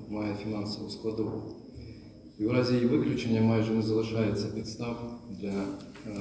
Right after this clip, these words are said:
злочинного умислу. Це треба також враховувати. Національним превентивним механізмом за два останні роки здійснено сто п'ятдесят дев'ять відвідувань місць несвободи Міністерства юстиції.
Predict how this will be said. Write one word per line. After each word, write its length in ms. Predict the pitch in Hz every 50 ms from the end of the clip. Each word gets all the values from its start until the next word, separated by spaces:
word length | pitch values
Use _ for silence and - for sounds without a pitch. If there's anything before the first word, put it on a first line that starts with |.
| 98 101 98
злочинного 500 | 101 104 104 104 104 107 104 101 101 101 101 104 101
умислу. 280 | 98 87 - - - - - - - - - - - - - - - - - - - - - - - - - - - - - - - - - -
Це 160 | - 127 117
треба 320 | - - 113 - - 110
також 460 | 113 - 107 110 113 117 113 107 107 107
враховувати. 640 | 107 110 110 110 110 110 - 110 110 113 110 110 110 - - - - - - - - - - - - - - - -
Національним 520 | 107 104 - 127 139 160 156 151 147 -
превентивним 520 | - 131 127 131 131 127 131 131 123 123 120 123
механізмом 800 | 120 117 123 120 120 117 110 107 110 110 107 110 110 110 110 110 110 110 110
за 520 | 107 110 110 107 107 107 104 107 107 107 104 101
два 300 | 107 110 104 107 110 110
останні 400 | - - - 101 104 104 101 104
роки 380 | 107 107 - - - - - -
здійснено 520 | - - 113 110 110 110 107 104 107 104
сто 180 | 104 107 110 104
п'ятдесят 460 | - 101 101 101 101 - 104 101 101
дев'ять 260 | 101 101 98 98 101
відвідувань 480 | 101 101 98 104 104 101 101 98 98 98
місць 240 | 98 98 98 101
несвободи 540 | 107 104 101 101 113 117 135 147 - - 117
Міністерства 580 | 113 113 113 113 113 110 110 104 - 110 110 107
юстиції. 540 | 107 104 104 104 107 101 101 101 98 95